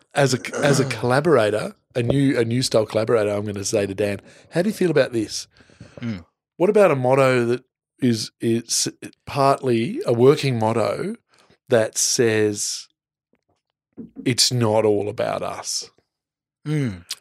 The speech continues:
Speaker 2: So
Speaker 1: So
Speaker 2: you're talking about an essential intent of the podcast.
Speaker 1: I'm talking about getting, having guests,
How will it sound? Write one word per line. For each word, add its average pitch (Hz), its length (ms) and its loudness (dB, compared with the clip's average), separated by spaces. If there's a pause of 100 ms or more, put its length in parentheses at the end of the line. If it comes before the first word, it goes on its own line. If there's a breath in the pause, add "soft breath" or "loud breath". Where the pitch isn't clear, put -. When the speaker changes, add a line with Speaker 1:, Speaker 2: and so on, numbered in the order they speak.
Speaker 2:
So - 160 2
Speaker 1:
So - 100 8
Speaker 2:
you're 139 100 6
talking 185 220 2
about 151 200 4
an 147 200 0 (100)
essential 160 560 2
intent 123 680 -2 (100)
of 117 120 -10
the 113 80 -8
podcast. 110 480 -6
Speaker 1:
I'm 127 60 -6
talking 156 180 -2
about 123 260 0
getting, 110 500 -2 (100)
having 139 260 2
guests, - 540 -2